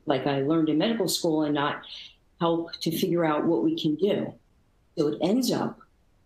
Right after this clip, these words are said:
the most effective method to change your internal milieu from an acid P H to an alkaline P H is to by eating a whole food, all plant diet with no animal products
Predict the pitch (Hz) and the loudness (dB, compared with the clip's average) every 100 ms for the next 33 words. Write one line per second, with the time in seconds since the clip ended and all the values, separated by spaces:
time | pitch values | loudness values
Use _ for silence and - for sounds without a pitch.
0 | _ _ - 175 165 170 156 - 190 196 | _ _ -2 0 2 0 -4 -2 -2 0
1 | 254 208 190 170 - - - - _ _ | -2 0 2 0 0 -2 -4 -12 _ _
2 | _ - - - 180 185 180 165 151 156 | _ -20 -12 -6 -2 0 0 2 0 0
3 | 180 185 202 202 180 120 120 - 139 135 | 0 0 0 0 0 0 -2 -2 0 0
4 | - - 143 165 208 - 196 180 156 156 | -4 -2 -2 0 -2 -4 -4 -2 -2 -4
5 | - - _ _ _ _ - 156 143 156 | -8 -12 _ _ _ _ -2 0 2 0
6 | 170 - 147 - 120 107 85 - - - | -2 0 0 0 -2 -6 -8 -14 -16 -16
7 | _ _ _ _ - 156 - 160 143 135 | _ _ _ _ -10 -8 -4 0 0 2
8 | 160 160 151 143 - 127 127 127 151 - | 2 2 0 -2 -4 -6 -6 -4 -2 -2
9 | - 160 139 135 - _ _ _ _ - | 0 0 2 -2 -6 _ _ _ _ -6
10 | 135 156 - 175 170 160 131 127 117 - | -2 -2 0 0 2 2 0 0 -2 -4
11 | - _ _ _ _ _ - 135 131 151 | -10 _ _ _ _ _ -12 -8 -2 0
12 | 180 - 160 156 143 - 143 131 127 - | 2 2 2 2 0 -2 -2 0 -2 -4
13 | - - | -6 -6